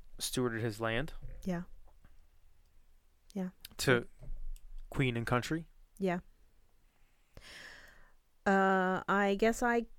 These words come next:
Speaker 2: related to, not to Annabelle.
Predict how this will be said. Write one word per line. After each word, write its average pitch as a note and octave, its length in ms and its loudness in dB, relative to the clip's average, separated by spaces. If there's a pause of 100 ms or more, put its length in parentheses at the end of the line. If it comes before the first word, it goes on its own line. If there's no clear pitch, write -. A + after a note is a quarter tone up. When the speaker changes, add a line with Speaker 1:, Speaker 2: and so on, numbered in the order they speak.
(160)
Speaker 2:
related F#3+ 720 4
to, F3+ 800 2 (3500)
not F#3+ 300 -2
to - 100 -4
Annabelle. D#3+ 540 -2